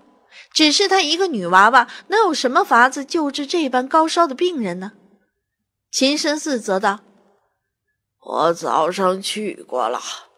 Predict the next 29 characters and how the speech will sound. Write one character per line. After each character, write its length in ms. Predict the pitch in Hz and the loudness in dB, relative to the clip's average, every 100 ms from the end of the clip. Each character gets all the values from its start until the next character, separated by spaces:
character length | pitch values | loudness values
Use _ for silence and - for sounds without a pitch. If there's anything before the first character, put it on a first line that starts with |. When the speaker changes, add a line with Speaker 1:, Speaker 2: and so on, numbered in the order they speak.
| _ _ | _ _
Speaker 2:
顾 260 | - 180 175 | -8 -4 -4
小 320 | 170 156 185 | -2 0 0
姐 280 | 185 156 160 | -2 -4 -4
不 320 | - 156 220 | -6 -10 -8
太 240 | - 190 | -4 -4
愿 420 | 185 226 233 127 98 | -4 0 0 0 -2
意 120 | 107 | -8
来 300 | 92 65 117 | -4 -2 -2
呀。” 500 | 240 185 - - - _ _ _ _ _ _ _ _ _ _ | -4 -6 -10 -16 -20 _ _ _ _ _ _ _ _ _ _
Speaker 1:
是 180 | - - | -8 -4
不 160 | 349 392 | 0 2
敢 200 | 226 120 | 2 2
来 200 | 156 269 | 2 0
吧？ 220 | 233 240 _ _ _ _ _ _ | -2 -6 _ _ _ _ _ _
秦 240 | - 247 262 | 0 4 4
微 160 | 262 | 2
寺 180 | 262 247 | -2 -6
心 200 | 233 233 | -4 -4
里 120 | 226 | -2
冷 200 | 220 175 | -2 -4
笑， 220 | 196 202 - _ _ - - | -6 -10 -12 _ _ -20 -2
他 120 | 359 | 4
又 120 | 311 | 4
看 260 | 311 359 294 | 4 -2 -2
向 200 | 294 277 | -2 -2
了 80 | 254 | -2
顾 160 | 285 | -2
延 200 | 262 214 | 0 0
涛。 220 | 302 294 | -2 -6